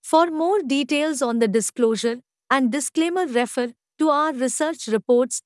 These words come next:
or contact our nearest branch. Please read risk disclosure documents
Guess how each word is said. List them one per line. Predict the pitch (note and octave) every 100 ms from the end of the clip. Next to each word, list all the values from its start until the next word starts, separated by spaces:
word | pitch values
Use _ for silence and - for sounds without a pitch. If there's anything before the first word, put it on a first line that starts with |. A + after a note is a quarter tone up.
| -
or | C#4 F4
contact | - B3 A3+ B3+ A#3+ B3+ _ _
our | B3 C4+
nearest | A#3+ C4+ D#4 E4 - G3
branch. | G3+ E3+ C#3+ - _ _ _ _ _ _ _ _ _ -
Please | F4 G4+ F#4
read | D4 E4 B3
risk | A3+ C#4+ - G#3+
disclosure | G#3 - C4 C4 B3+ C#4+
documents | G#3 G3+ - A3+ A3 B3+